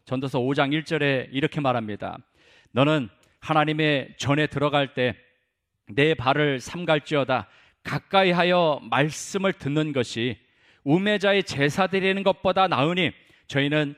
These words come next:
악을 행하면서도 깨닫지 못함이니라." 하나님의 말씀을 가까이 하여 듣는 것이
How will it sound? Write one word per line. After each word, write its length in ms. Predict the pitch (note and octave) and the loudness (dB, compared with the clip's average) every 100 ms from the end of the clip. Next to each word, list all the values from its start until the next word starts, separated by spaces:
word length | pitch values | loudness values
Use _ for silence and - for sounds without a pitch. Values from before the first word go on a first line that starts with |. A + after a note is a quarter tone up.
| _ | _
악을 340 | - A2+ C3+ D3+ | -4 -2 0 0
행하면서도 920 | D3 D3+ D3 - C3+ C3+ C#3+ B2 _ | 2 0 -2 -4 -4 0 0 0 _
깨닫지 840 | D#3+ D#3+ C#3+ - C3 C3 C#3 B2+ | -6 -2 -4 -4 -4 -2 -4 -6
못함이니라." 960 | A2 A#2+ C3 B2 A2+ G#2+ A2+ G2+ G2 F#2+ - _ _ _ _ | -6 -4 -4 -4 -4 -2 -2 -2 -6 -12 -20 _ _ _ _
하나님의 480 | - F#3 F#3 F#3 F3+ | -14 -4 -4 -2 -2
말씀을 680 | D3+ C3+ - D#3 D3 D3 C3 _ | 0 -2 -4 -6 -4 -4 -6 _
가까이 500 | - - _ F#3 E3+ | -16 -16 _ -2 0
하여 220 | D#3 D#3+ | 2 2
듣는 400 | D#3 C3 C#3 C#3+ | 0 -2 -4 -4
것이 360 | B2 G#2+ C3+ A2 | -6 -6 -6 -6